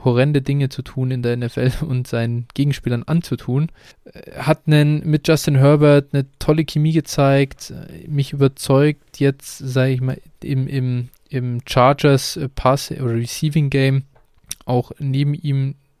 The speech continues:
n-, nicht so überragend. Klar ist da Austin Eckler, äh, aber jetzt haben sie halt auch Hunter Henry abgegeben.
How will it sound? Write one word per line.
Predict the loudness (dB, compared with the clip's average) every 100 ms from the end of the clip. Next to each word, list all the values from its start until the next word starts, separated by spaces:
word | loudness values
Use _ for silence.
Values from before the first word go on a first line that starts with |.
| _ _
n-, | -8 -6 -2
nicht | -2 -2
so | -2 -2 -4 _ _
überragend. | -4 0 2 2 -2 -8 _ -2 -2 0 -2 -2 -4 -2
Klar | 2 4 2
ist | -2 -2
da | 0 0 -2
Austin | -4 -6 -6
Eckler, | -6 -2 0 0 -4 -20 -20 -20 -20 -20 _ _
äh, | -6
aber | -4 -2 -4 -4 -2 2 2
jetzt | 2 0
haben | 2
sie | 2
halt | 2
auch | 0
Hunter | -2 0
Henry | 2 2 2
abgegeben. | 0 -2 -6 -2 0 0 -2